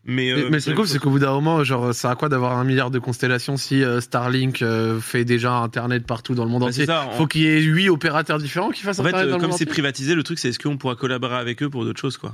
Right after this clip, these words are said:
Speaker 1: Donc, euh, c'est très compliqué. Mais, euh, mais là, euh, là, j'allais vous parler d'un autre truc, c'était, euh, le problème de, bon, il y a tout ça, il y a le problème de la pollution spatiale,
Speaker 2: Ouais.
Speaker 1: comme je l'ai dit.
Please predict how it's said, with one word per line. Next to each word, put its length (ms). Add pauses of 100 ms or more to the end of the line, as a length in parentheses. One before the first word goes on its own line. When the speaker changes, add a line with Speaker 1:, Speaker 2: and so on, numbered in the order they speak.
Speaker 1:
Donc, 200
euh, 100
c'est 240
très 160
compliqué. 400 (680)
Mais, 260
euh, 160
mais 100
là, 220
euh, 140
là, 120
j'allais 220
vous 100
parler 180
d'un 140
autre 160
truc, 160
c'était, 320
euh, 580
le 200
problème 600
de, 320 (200)
bon, 120
il 60
y 40
a 60
tout 120
ça, 100
il 60
y 20
a 20
le 60
problème 200
de 40
la 80
pollution 320
spatiale, 380 (100)
Speaker 2:
Ouais. 80
Speaker 1:
comme 140
je 40
l'ai 80
dit. 220